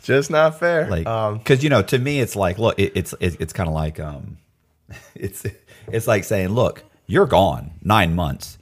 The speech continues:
Speaker 2: She's what, twenty some, twenty-two, twenty-three?
Speaker 1: Yeah, she's a year. She was a year older than me the whole
Speaker 2: Okay,
Speaker 1: time,
Speaker 2: so
Speaker 1: so,
Speaker 2: she's
Speaker 1: yeah.
Speaker 2: twenty, what, twenty-three,
Speaker 1: Twenty-three,
Speaker 2: twenty-four?
Speaker 1: twenty-two to twenty.
Speaker 2: Right.
Speaker 1: Yeah.
Speaker 2: So, I mean, that for a twenty-two-year-old who's going out, who's attractive, who has a bunch of friends,
Speaker 1: Yeah.
Speaker 2: you're gone for nine months.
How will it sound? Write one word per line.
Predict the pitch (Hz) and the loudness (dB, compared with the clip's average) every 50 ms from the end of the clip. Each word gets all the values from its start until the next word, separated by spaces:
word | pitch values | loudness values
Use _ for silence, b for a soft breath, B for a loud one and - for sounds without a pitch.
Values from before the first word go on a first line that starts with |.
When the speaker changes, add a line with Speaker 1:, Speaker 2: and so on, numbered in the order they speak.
| _ _ - | _ _ -10
Speaker 2:
She's | - - 135 127 117 | -6 -4 -2 -2 0
what, | 113 92 71 - - - | 0 0 0 -2 -2 -4
twenty | - - 90 95 113 120 | -4 -2 -2 0 0 -2
some, | 131 - 131 139 147 | -2 -4 -4 -6 -6
twenty-two, | - - 117 113 110 101 - 127 135 | -2 0 0 0 0 0 -2 -4 -4
twenty-three? | - - - 202 202 156 | -2 -2 2 4 6 6
Speaker 1:
Yeah, | 110 92 92 117 | 6 6 2 0
she's | - - 139 131 | -4 -4 2 4
a | 143 120 95 131 | 6 8 8 8
year. | 135 135 156 165 147 | 8 10 8 8 8
She | - 196 | 6 6
was | 185 170 170 | 6 6 6
a | 143 | 6
year | 143 135 127 | 8 8 8
older | 123 120 104 101 | 8 8 6 4
than | 92 92 90 82 | 2 0 -2 -2
me | 87 101 - | -6 -8 -10
the | - - | -8 -8
whole | 101 | -6
Speaker 2:
Okay, | 98 120 | -2 0
Speaker 1:
time, | 113 90 | 0 2
Speaker 2:
so | - - | 2 0
Speaker 1:
so, | 85 - | 0 0
Speaker 2:
she's | 110 101 - | 0 0 2
Speaker 1:
yeah. | - | 2
Speaker 2:
twenty, | 110 117 110 107 | 2 2 2 0
what, | 80 104 110 - - - | 0 2 2 2 0 0
twenty-three, | - 101 95 90 87 82 - 104 120 | -2 -2 -2 -2 -2 -2 -2 -2 0
Speaker 1:
Twenty-three, | 120 165 143 95 87 - 123 117 117 120 120 | 2 2 4 4 4 4 2 4 4 2 0
Speaker 2:
twenty-four? | - | -2
Speaker 1:
twenty-two | - 123 117 110 - - 113 110 113 107 | -2 -4 -4 -4 -4 -2 -2 0 0 -2
to | - 110 | -4 -6
twenty. | - - - 107 101 101 | -6 -4 -2 -2 -2 -2
Speaker 2:
Right. | 101 98 147 127 80 - | 0 2 4 4 4 2
Speaker 1:
Yeah. | 92 92 - | 0 -6 -10
Speaker 2:
So, | - - 120 | -4 0 2
I | 120 | 2
mean, | 117 110 | 4 4
that | 104 143 165 - - 101 101 | 4 4 4 2 0 -2 -2
for | - 110 104 | 0 2 2
a | 98 | 2
twenty-two-year-old | - - 147 156 160 156 - 151 127 110 104 98 98 95 | 0 -2 -2 -2 -2 -2 -2 -2 0 2 2 2 2 2
who's | 98 87 78 | 2 0 -2
going | - 104 98 110 127 135 123 104 | 0 0 0 0 0 0 0 0
out, | 90 85 85 85 - - | 0 0 0 -2 -2 -4
who's | - 92 85 82 80 78 | -4 -4 -2 -2 -2 -4
attractive, | 58 - - - - 110 110 117 117 113 101 - 117 110 107 110 104 | -6 -6 -8 -6 -2 0 2 2 2 0 -2 -2 -2 0 0 0 0
who | 98 90 85 | -2 -2 -2
has | 87 87 92 110 | 0 -2 -2 0
a | |
bunch | 104 117 120 113 | -2 -2 -2 -2
of | 123 - | -4 -6
friends, | - 101 98 92 90 87 87 90 90 - | -4 -2 -2 0 0 -2 -2 -4 -4 2
Speaker 1:
Yeah. | 101 107 110 107 101 92 104 | 4 6 8 8 6 6 4
Speaker 2:
you're | 82 107 139 | 4 4 4
gone | 120 131 123 127 123 | 6 6 6 6 4
for | 117 123 | 2 0
nine | 113 107 101 101 98 | 0 0 0 0 0
months. | 92 92 - | -2 -4 -4